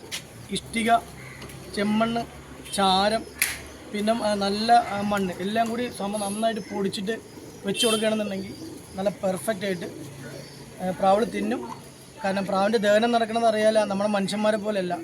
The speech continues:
അവരുടെ, ഏ, മറ്റേ തേയ്മാനത്തിലൂടെയാണ് ആ പ്രാവുകളുടെ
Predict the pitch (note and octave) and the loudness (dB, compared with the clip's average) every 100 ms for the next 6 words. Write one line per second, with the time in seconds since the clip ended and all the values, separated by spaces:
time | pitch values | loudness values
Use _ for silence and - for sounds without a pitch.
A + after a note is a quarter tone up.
0 | - - - F#3 G#3 A3+ A3+ - - - | -8 -10 -4 0 6 8 8 4 -14 -16
1 | - - - G3 F#3+ F#3 F#3 F3+ F#3 F#3 | -16 -18 -8 -2 2 2 2 2 4 4
2 | F3+ - - - - - - G3+ A3 A#3 | 2 -4 -14 -16 -12 -12 -6 2 4 6
3 | B3 A#3 B3 A#3+ A#3 A3 G#3 G3+ G#3+ G#3+ | 4 4 2 4 4 4 4 4 4 4
4 | A3 | 4